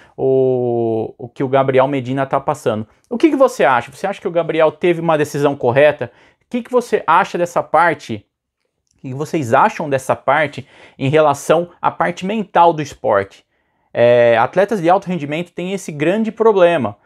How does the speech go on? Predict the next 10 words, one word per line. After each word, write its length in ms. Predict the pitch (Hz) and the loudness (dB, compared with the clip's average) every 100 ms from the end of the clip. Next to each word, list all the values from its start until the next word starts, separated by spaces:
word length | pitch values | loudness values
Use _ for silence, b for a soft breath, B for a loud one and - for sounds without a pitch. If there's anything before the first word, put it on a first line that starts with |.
| _ - | _ -8
É, 340 | 113 120 120 | -2 0 2
às 180 | 117 120 | 2 2
vezes, 300 | 151 123 - _ _ | -2 -6 -14 _ _
falta 420 | _ - 226 202 | _ 2 2 2
de 80 | - | -2
patrocínio 640 | - 143 185 190 - 302 254 | -2 -2 -2 -8 -8 -6 -4
também 540 | 180 180 165 247 - | -2 -2 -2 -2 -4
é 140 | - 180 | 0 2
um 140 | 151 | 0
problema. 500 | 143 135 151 170 180 | 0 0 0 -2 -6